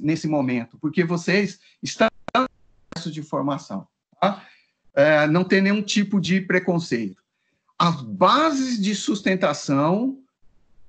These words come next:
produção, estão inseridas nesses três, nesses três, é, pilares, né? Fluxo ou, é, ciclagem de nutrientes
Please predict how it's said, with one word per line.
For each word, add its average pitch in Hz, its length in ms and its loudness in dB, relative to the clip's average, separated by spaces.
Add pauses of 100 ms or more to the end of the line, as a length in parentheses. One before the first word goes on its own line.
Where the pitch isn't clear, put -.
produção, 175 680 0 (320)
estão 262 600 2 (120)
inseridas 220 760 2
nesses 226 480 -2
três, 285 720 0
nesses 202 460 -2
três, 262 540 0
é, 175 680 2 (120)
pilares, 175 840 2 (100)
né? 175 300 -2 (340)
Fluxo 240 720 0
ou, 175 460 2 (360)
é, 156 140 2
ciclagem 208 840 0
de 175 160 0
nutrientes 170 920 -2